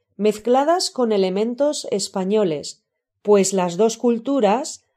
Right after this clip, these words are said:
han convivido durante siglos en el país.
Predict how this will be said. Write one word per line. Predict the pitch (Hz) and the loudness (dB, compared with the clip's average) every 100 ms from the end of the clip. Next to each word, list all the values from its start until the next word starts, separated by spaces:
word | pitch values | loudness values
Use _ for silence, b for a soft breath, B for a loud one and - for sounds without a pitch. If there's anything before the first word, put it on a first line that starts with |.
| - | -4
han | 233 269 | -2 -2
convivido | 294 269 240 220 254 285 330 330 | -2 -2 -2 -2 0 0 0 -2
durante | - 185 196 185 180 185 | -6 -2 0 0 -2 -4
siglos | - 233 254 277 277 - | -4 -4 0 0 -2 -6
en | 196 | -4
el | 175 170 | -4 -4
país. | 165 165 151 - - | -4 -4 -6 -10 -16